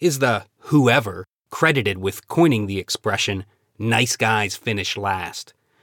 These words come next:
Durocher was an outspoken baseball player and coach.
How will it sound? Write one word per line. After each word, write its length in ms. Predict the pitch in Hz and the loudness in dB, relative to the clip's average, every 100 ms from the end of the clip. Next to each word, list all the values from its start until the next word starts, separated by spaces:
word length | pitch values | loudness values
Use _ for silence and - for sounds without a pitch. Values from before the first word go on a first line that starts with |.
| _ - | _ 2
Durocher 560 | 240 339 - 156 226 | 6 6 6 4 2
was 180 | 170 160 | 2 2
an 120 | 151 | 0
outspoken 680 | 117 147 - - 151 165 117 | 2 0 2 2 4 4 2
baseball 480 | 101 123 - 95 92 | 2 0 -2 -4 -4
player 480 | - 98 95 123 135 | -4 -4 0 0 0
and 300 | 123 156 - | 0 -4 -6
coach. 440 | 202 208 - | -4 -4 -6